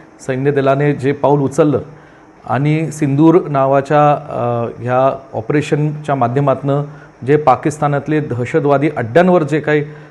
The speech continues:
तिथं आक्रमण केलं आणि हल्ले केलेले आहेत, त्यातनं निश्चितपणे दहशतवादाचा हा, अ, कणा मोडला जाईल असा मला विश्वास आहे. मी निश्चितपणे भारतीय सैन्य दलाचं मनापासून अभिनंदन करेल की भार-, भारतातले लोक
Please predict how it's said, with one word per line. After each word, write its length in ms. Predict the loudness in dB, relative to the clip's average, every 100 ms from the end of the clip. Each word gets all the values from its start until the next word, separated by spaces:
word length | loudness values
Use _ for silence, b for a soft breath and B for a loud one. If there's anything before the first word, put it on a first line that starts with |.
| B -8
तिथं 160 | -2
आक्रमण 400 | -2 0 -4 -2
केलं 220 | 0 0
आणि 140 | 0 -2
हल्ले 240 | -4 -2 -2
केलेले 320 | 0 0 0
आहेत, 120 | -2
त्यातनं 340 | -4 -2 -4 -4
निश्चितपणे 540 | -4 -6 -6 -2 0
दहशतवादाचा 840 | 0 -2 -2 0 2 2 0 0 0 B B B B -8
हा, 320 | 0 2 2 0 -8
अ, 120 | -10
कणा 300 | -6 -2 0
मोडला 360 | 0 2 4 4
जाईल 240 | 2 -2 -6
असा 160 | -10 -6
मला 180 | -4
विश्वास 460 | -4 -6 -2 -2 -2
आहे. 180 | -4 -6 B B B B B -8
मी 80 | -6
निश्चितपणे 600 | -6 -4 -4 0 0 0
भारतीय 500 | -2 -6 -2 0 0
सैन्य 340 | 0 0 0
दलाचं 340 | 2 0 0
मनापासून 540 | -2 0 0 0 -4 -2
अभिनंदन 500 | 0 2 4 2 2
करेल 220 | 0 -2 -8 B B B B -6
की 220 | -2 -2 -4 -12
भार-, 300 | -2 -2 -2 -8 -8
भारतातले 720 | -2 -2 0 0 2 -2 2
लोक 320 | 4 4